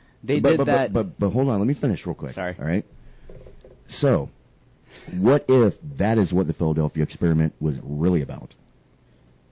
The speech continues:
Speaker 2: So when they said they were working on radar or whatever, no. In reality, the conspiracy thir-, theory stories you kept hearing about them doing the invisible technique and the ship teleported,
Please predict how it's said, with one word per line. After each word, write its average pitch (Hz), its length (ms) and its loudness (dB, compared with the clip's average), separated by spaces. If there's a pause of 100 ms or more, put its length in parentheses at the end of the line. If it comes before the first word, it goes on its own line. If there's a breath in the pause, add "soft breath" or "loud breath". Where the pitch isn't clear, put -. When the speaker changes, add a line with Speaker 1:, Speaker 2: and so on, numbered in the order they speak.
(200)
Speaker 2:
So 104 220 4
when 87 140 4
they 104 100 4
said 110 220 -2
they 104 80 0
were 92 60 2
working 92 340 -2
on 82 160 0
radar 95 260 2
or 82 80 2
whatever, 76 420 -2 (140)
no. 73 260 -2 (400)
In 85 140 0
reality, 85 480 2 (240 loud breath)
the 80 100 -2
conspiracy 101 640 -2
thir-, 98 200 0
theory 101 500 0
stories 82 500 0
you 85 80 -4
kept 82 200 -4
hearing 90 280 2
about 76 220 -2
them 80 180 2
doing 80 220 2
the 78 120 2
invisible 80 380 0
technique 87 520 -2
and 76 80 0
the 73 40 0
ship - 240 -4
teleported, 98 540 -2